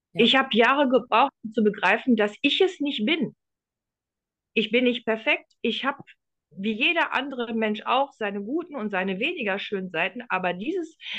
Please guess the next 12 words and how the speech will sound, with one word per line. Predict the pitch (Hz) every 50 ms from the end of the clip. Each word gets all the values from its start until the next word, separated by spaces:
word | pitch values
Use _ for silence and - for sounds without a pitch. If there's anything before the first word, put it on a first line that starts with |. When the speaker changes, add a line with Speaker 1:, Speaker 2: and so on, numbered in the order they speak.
| - - - -
Speaker 2:
Familienkonstrukt, | - 233 220 214 233 269 370 453 381 233 190 185 185 202 196 214 214 - - - - 359 381 - - - - - -
das | - 226 240 226
ist | 214 269 269 -
nicht | 254 240 233 220
meins. | 202 214 240 226 170 170 -
Das | - 196 208 -
ist | - 285 - -
nicht | 294 320 - -
gesund. | - 254 226 214 277 302 220 147 135 - _
Und | - 214 220
es | - 226 226 214
kann | - - 247 294 320 302